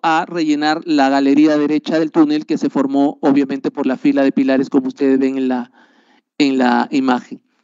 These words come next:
Como es de esperarse, este relleno está complementado con una serie de lechada de concreto con la finalidad de poder consolidar.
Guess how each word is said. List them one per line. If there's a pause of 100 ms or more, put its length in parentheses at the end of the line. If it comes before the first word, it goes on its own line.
(520)
Como
es
de
esperarse,
este
relleno
está
complementado
con
una
serie
de
lechada
de
concreto
con
la
finalidad
de
poder
consolidar.